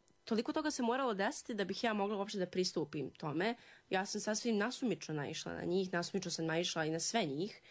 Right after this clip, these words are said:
Mislim, jedno, kad otkriješ jednog, nekako se otvore vrata i ka drugima. Ne bih imala ni smisao za humor, niti bi se ovako oblačila, niti, o,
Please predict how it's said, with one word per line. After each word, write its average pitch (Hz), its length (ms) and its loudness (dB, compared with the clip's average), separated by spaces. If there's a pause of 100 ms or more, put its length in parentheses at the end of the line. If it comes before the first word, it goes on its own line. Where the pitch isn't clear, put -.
(460)
Mislim, 208 220 0
jedno, 247 220 2 (120)
kad 233 140 -2
otkriješ 214 420 0
jednog, 190 300 4
nekako 170 300 0
se 175 120 2
otvore 170 220 -2
vrata 160 300 -2
i - 40 -4
ka - 100 -6
drugima. 254 520 -2
Ne 208 240 4
bih 233 200 -4
imala 233 260 2
ni 220 140 2
smisao 226 380 2
za 185 120 0
humor, 208 320 -2
niti 202 160 -2
bi 190 80 2
se 185 160 2
ovako 175 300 -2
oblačila, 170 540 -2
niti, - 420 -2 (180)
o, - 200 0